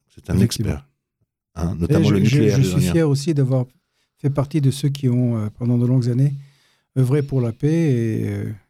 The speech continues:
Speaker 2: je me suis occupé du développement des relations avec les pays du Golfe bien avant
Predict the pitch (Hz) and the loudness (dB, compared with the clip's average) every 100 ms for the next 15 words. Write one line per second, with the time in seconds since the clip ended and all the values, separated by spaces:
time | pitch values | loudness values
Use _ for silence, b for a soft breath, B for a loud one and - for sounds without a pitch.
0 | 165 127 117 110 123 113 - - 120 113 | -16 -6 -4 -2 -2 -4 -6 -2 -2 0
1 | 117 120 131 127 117 113 110 - 123 107 | 0 0 0 0 0 0 -2 0 -2 -2
2 | 120 117 120 110 123 139 110 104 127 143 | -4 -2 0 2 2 0 -2 0 2 4
3 | 139 113 120 135 | 4 2 -2 -4